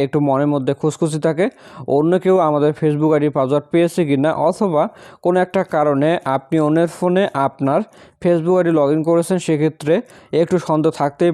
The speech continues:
পারে। যাই হোক, কীভাবে পাসওয়ার্ড পরিবর্তন করবেন সেটা এখন দেখাচ্ছি। এই জন্য ডান পাশে দেখুন থ্রি লাইন আছে, এখানে ক্লিক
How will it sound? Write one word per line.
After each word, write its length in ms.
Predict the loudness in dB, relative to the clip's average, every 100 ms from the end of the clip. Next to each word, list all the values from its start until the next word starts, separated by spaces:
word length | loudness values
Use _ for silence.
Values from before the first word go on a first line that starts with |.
| 0
পারে। 180 | 0 0 -4 -18 _ -2
যাই 140 | 0 2
হোক, 140 | 2 -2 -8 -20 -20 _
কীভাবে 320 | 0 2 2 2
পাসওয়ার্ড 280 | 0 0 0
পরিবর্তন 360 | 0 2 2 0 2
করবেন 200 | 0 0 -2
সেটা 140 | 0 0
এখন 120 | 0 0
দেখাচ্ছি। 400 | 0 -2 -4 -8 -8 -12 _ _ -4
এই 60 | 0
জন্য 120 | 2 2 0
ডান 120 | 0 0
পাশে 180 | -2 0
দেখুন 200 | 0 0 -2
থ্রি 100 | 0 2
লাইন 120 | 2 0
আছে, 120 | 0 -2
এখানে 160 | 0 -2
ক্লিক 180 | 0 -2